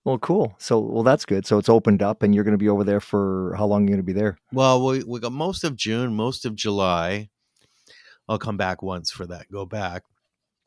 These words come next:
Speaker 2: Uh, we're starting to have a few shows come in in Canada. We're playing Saskatoon August nineteenth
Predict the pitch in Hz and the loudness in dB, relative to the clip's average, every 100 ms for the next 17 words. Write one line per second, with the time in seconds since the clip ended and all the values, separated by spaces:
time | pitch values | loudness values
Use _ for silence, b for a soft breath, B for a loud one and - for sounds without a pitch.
0 | _ _ - 104 98 98 104 107 - 135 | _ _ -14 -8 -6 -6 -6 -6 -4 -4
1 | 135 127 120 107 - 110 98 113 101 - | -2 -2 -2 -2 -6 -8 -6 -6 -6 -8
2 | 107 95 92 92 85 - _ _ _ 110 | -10 -8 -6 -8 -10 -16 _ _ _ -8
3 | 107 90 87 87 - 98 90 - - 104 | -6 -6 -8 -6 -6 -4 -4 -4 -2 -2
4 | 98 101 - 98 - - - 127 117 95 | -2 -4 -6 -8 -10 -10 -6 -2 -2 -2
5 | 90 71 - b b - 101 95 98 - | -4 -8 -12 b b -4 -2 -2 -6 -6
6 | 95 92 87 - - 117 98 73 - | -4 -4 -6 -10 -10 -8 -8 -10 -14